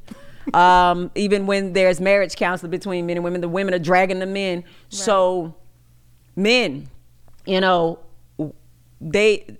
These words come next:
Speaker 1: there's a healing process that a lot of them are not going through, but they expect the women, you feel like,
Speaker 2: Right.
Speaker 1: to deal with their traumas,
Speaker 2: Exactly
Speaker 1: to accept
Speaker 2: that.
Speaker 1: them where they are,
Speaker 2: Mm-hmm.
Speaker 1: which is fine. I don't mind meeting you where you are, but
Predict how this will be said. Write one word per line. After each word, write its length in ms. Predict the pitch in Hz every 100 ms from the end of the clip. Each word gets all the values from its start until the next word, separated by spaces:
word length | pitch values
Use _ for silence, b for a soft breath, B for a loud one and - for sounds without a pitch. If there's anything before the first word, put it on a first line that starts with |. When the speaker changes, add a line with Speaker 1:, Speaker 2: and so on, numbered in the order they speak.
| -
Speaker 1:
there's 360 | 165 202 202
a 80 | 190
healing 360 | 170 247 226 190
process 400 | 208 185 180 170
that 120 | 175
a 60 | 170
lot 220 | 170 170
of 220 | 170 160
them 160 | 170 165
are 60 |
not 300 | 156 165 -
going 340 | 165 170 175 160
through, 180 | 165 147
but 140 | 160
they 140 | 160
expect 520 | 151 - - 185 165 -
the 80 |
women, 420 | 151 160 160 151 -
you 120 | 170
feel 240 | 208 170
like, 280 | 165 160 156
Speaker 2:
Right. 280 | 185 160 113 -
Speaker 1:
to 200 | - 196
deal 320 | 160 190 196
with 200 | 180 170
their 160 | 170 165
traumas, 640 | - 175 156 151 151 - -
Speaker 2:
Exactly 380 | 180 165 170 202
Speaker 1:
to 60 | 185
accept 460 | 170 208 202 202
Speaker 2:
that. 60 | 196
Speaker 1:
them 140 | 180
where 200 | 175 170
they 180 | 165 160 -
are, 460 | 170 165 160 160 175
Speaker 2:
Mm-hmm. 340 | 170 165 196
Speaker 1:
which 200 | 214 233
is 140 | 277 -
fine. 580 | 311 349 240 175 185 - -
I 100 | 208
don't 200 | 254 208
mind 480 | 220 220 202 180 175
meeting 300 | 254 285 226
you 140 | 202
where 180 | 175 170
you 240 | 165 160
are, 260 | 196 196
but 100 | 180